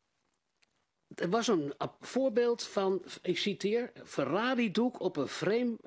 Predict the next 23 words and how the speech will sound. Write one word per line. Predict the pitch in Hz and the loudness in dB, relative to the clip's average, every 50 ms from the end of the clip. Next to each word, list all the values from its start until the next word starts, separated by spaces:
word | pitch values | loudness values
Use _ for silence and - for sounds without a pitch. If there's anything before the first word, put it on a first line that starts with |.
| - - - - | -20 -20 -16 -8
ge-, | - - - 175 - 175 | -6 -4 -4 -4 -4 -6
buitengevel | 127 110 147 170 202 202 - 185 - - 202 196 190 180 - 190 190 185 - - - - - | -4 -2 0 0 0 0 -2 -2 0 0 2 2 2 0 0 0 0 0 -2 -6 -16 -20 -10
van | - - 180 165 | -4 -2 -2 0
de | 151 | 0
raadzaal." | 135 147 165 165 156 - - - - - - - - - _ _ _ _ _ _ _ _ - - _ _ | -2 -2 -2 -2 -2 -2 -4 -6 -6 -8 -14 -16 -20 -20 _ _ _ _ _ _ _ _ -16 -16 _ _
Toen | - - 120 | -14 -10 -6
dacht | - - - - - | -6 -6 -6 -6 -10
ik, | 117 - | -8 -6
ja, | - 139 123 104 | -6 -6 -8 -8
dat | - 117 110 - - | -10 -12 -10 -8 -8
is | 117 - - | -8 -6 -4
leuk | 117 135 143 147 139 | -2 -2 -2 -2 -4
voor | - - - 139 123 113 - | -6 -8 -6 -6 -6 -6 -6
autoliefhebbers, | - 160 185 208 - 180 147 135 127 120 110 - 123 107 104 117 151 180 - - - _ - - - - _ | -4 -2 -2 -2 -2 -2 -2 0 -2 -4 -4 -8 -10 -10 -8 -8 -8 -8 -10 -12 -14 _ -20 -20 -20 -16 _
maar | - 135 | -8 -6
is | 135 170 - | -6 -4 -4
dat | - 156 - | -4 -4 -2
functioneel? | - 180 165 - - - 139 156 202 175 123 104 - - | -2 -2 -2 -2 -4 -4 0 0 0 0 0 -4 -8 -12
Ik | - - - | -14 -12 -10
zag | - - 151 - | -8 -8 -10 -8
de | - - 170 | -4 -2 0
logica | 170 175 170 135 - - - - - - - | 0 0 0 -2 -4 -6 -10 -8 -10 -10 -8
niet. | - 107 - - - | -8 -8 -10 -10 -16